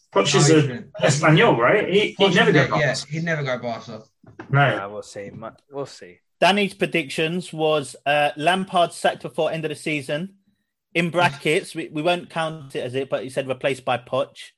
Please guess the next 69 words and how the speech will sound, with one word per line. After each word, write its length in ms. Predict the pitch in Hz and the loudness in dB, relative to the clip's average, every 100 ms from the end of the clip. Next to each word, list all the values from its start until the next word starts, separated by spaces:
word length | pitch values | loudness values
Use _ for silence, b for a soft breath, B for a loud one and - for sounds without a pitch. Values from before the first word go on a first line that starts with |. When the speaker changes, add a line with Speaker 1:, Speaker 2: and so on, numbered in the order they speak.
| _ _ _ _ _ _ | _ _ _ _ _ _
Speaker 4:
Uh, 160 | 127 117 | -8 -6
don't 160 | 147 | -6
know 80 | 143 | -6
why 160 | 135 127 | -4 -2
he 60 | |
Speaker 1:
I 20 | 135 | -2
Speaker 4:
said 160 | 156 - | -2 -6
that. 160 | 117 120 - _ _ | -12 -12 -20 _ _
Speaker 3:
Uh, 140 | 139 | -2
it's 160 | 143 143 | 0 0
'cause 180 | - 156 | -4 -6
we 100 | 160 | 2
Speaker 1:
Thought 100 | - | 4
Speaker 3:
said 40 | 202 | 6
Speaker 1:
it'd 40 | |
go 60 | 202 | 6
Speaker 3:
Lampard 120 | 185 | 4
Speaker 1:
somewhere. 360 | - 196 156 131 | 4 4 2 0
Speaker 3:
being, 100 | 156 - _ - | -2 -6 _ 0
we 120 | 165 | 0
said 260 | - 175 | 2 0
Lampard 400 | 165 160 - 135 | 2 0 0 -2
being 200 | - 135 | -2 -4
sacked 360 | 117 - 117 _ | -4 -6 -6 _
was 120 | 113 | -20
too 220 | - - 117 | -16 -8 -8
obvious. 540 | 113 95 98 - - - - _ | -8 -12 -16 -20 -20 -20 -20 _
Speaker 4:
Yeah. 240 | 110 110 110 | -6 -2 0
Speaker 3:
I, 160 | 123 - - | -2 -4 -6
Speaker 4:
All 100 | 123 | -2
Speaker 3:
I 60 | - | -2
Speaker 4:
right. 80 | |
Speaker 3:
think 180 | - 127 | -2 -4
Speaker 4:
Yeah. 80 | 117 | -2
Speaker 3:
we 100 | 131 | 0
all, 180 | 131 131 | 0 -4
no, 240 | 143 165 170 | -2 2 4
we 100 | 170 | 6
Speaker 1:
How 80 | 480 | 6
Speaker 3:
did 120 | 554 | 4
Speaker 1:
is 60 | - | 4
Speaker 3:
'cause 60 | |
Speaker 1:
that 260 | 311 - - | 4 4 2
too 280 | - 208 196 | 4 8 8
obvious? 640 | 190 160 107 - - - - | 6 2 2 -4 -6 -8 -4
Speaker 3:
'cause 120 | 147 | -2
he 100 | 147 | -2
spent 280 | - 156 131 | -2 -2 0
two, 140 | 165 | 0
I, 100 | 160 - _ | 0 -4 _
I, 540 | 156 170 160 170 175 - | 0 2 4 0 0 -4
I 40 | |
think 300 | 160 185 151 | -2 -4 -2
I 60 | 139 | -4
remember 560 | 131 131 151 135 107 110 | -4 -4 -8 -4 -4 -4
us 140 | - | -4
saying, 280 | 135 123 104 | -6 -6 -6
'cause 140 | 113 | -12
he 80 | 120 | -14
spent 260 | 120 127 107 | -8 -8 -4
two 100 | 151 | -4
hundred 220 | 135 123 | -4 -6
and 80 | 120 | -10
fifty 280 | 135 123 117 | -10 -8 -10
million 340 | 117 117 113 110 | -8 -8 -8 -10
in 80 | |
the 80 | 107 | -14
transfer 460 | 107 131 120 - 98 | -10 -10 -10 -12 -14
window. 380 | 98 90 78 | -12 -14 -16